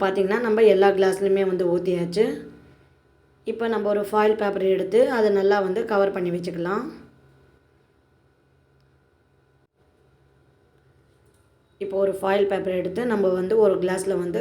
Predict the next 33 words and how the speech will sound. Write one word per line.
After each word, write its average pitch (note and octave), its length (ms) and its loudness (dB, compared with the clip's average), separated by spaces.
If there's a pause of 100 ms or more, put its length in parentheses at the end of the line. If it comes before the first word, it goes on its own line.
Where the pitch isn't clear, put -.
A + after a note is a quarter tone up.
கவர் G3 260 2
பண்ணி F3+ 240 -2
காட்டுறேன் F3 360 -6
பாருங்க. E3+ 280 -2 (1400)
உங்ககிட்ட A3 360 -2 (100)
வேறு A3 160 2 (100)
எதுனா G#3+ 220 -2 (100)
ஒரு G#3 160 0
பேப்பர் G#3 280 -2
இருந்தாலும் G3+ 440 2
வந்து G3+ 240 0
நீங்க G3+ 240 0
இந்த G3+ 160 0
மாதிரி G3+ 220 0
வந்து G3 140 -2 (100)
கவர் G3 220 0
பண்ணி F3+ 180 -6
விட்டுக்கலாம். F3 480 -4 (680)
இந்த A3+ 160 0
மாதிரி A#3 180 2 (100)
ஒரு G#3+ 140 -2
ஃபாயில் G#3+ 300 0
பேப்பர் G3+ 280 0
எடுத்து F#3+ 200 -4 (100)
நம்ம G3 280 -2
நல்லா G3 200 2 (100)
வந்து G3 140 -2 (100)
கவர் G3+ 260 -2
பண்ணி F#3+ 180 -2
வச்சா F#3 240 -6 (140)
தான் A#3+ 120 -2 (600)
அது G#3 160 -4
வந்து A#3 140 -6